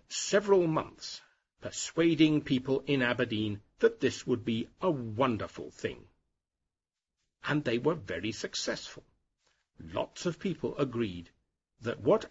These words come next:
Aberdeen needed was Mister Trump and his money. But there were two problems. The first was that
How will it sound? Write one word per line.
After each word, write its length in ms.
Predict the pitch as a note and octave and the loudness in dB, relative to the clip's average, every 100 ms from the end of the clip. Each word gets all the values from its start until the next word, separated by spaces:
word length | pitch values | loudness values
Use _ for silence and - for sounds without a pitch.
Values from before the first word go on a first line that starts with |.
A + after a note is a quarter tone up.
| - | 0
Aberdeen 560 | F3+ E3 D3+ D3+ C#3+ | 2 4 4 4 4
needed 380 | B2+ A#2 A#2 G#2+ - _ | 4 2 2 -2 -8 _
was 180 | B3+ A#3+ | 0 0
Mister 320 | C3+ - - | 0 -2 -4
Trump 460 | - - - - - - - - | -6 -6 -6 -8 -14 -20 -20 -8
and 160 | A2+ | -6
his 180 | A2 A#2+ | -2 -2
money. 380 | A#2+ F2+ D2+ - _ _ _ _ _ _ _ _ _ _ _ _ _ _ | -2 -6 -8 -16 _ _ _ _ _ _ _ _ _ _ _ _ _ _
But 180 | B2 - | -8 0
there 140 | C3 | 2
were 120 | C3+ D#3 | 4 4
two 260 | - E3 | 4 0
problems. 760 | E3 - A#3 G#2+ D#2+ - - - _ _ _ _ _ _ _ _ _ _ _ _ - | 0 0 0 0 -6 -8 -18 -20 _ _ _ _ _ _ _ _ _ _ _ _ -2
The 100 | D#3 | 0
first 480 | - G#3+ B3 - - | 6 6 6 2 -2
was 400 | G2+ A2 C3 - _ | 0 2 0 -4 _
that 220 | - B2+ | -4 -4